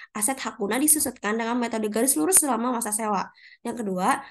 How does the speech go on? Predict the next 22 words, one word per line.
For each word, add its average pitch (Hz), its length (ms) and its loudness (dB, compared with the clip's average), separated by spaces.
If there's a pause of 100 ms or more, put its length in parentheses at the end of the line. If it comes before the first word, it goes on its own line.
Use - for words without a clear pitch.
(140)
pada 349 160 0
tanggal 370 240 0
permulaan 262 400 0
sewa, 240 440 0
kelompok 240 360 -6
usaha 262 400 0
mengakui 311 560 -4
liabilitas 226 480 -2
sewa 208 240 0
yang 247 160 -2
diukur 269 400 -8
pada 294 160 -4
nilai 277 240 -6
kini 330 240 0
pembayaran 254 320 0
sewa 240 320 2
yang 226 160 0
harus 233 240 0
dilakukan - 640 -6
selama 220 400 0
masa 233 240 -2
sewa. 226 400 0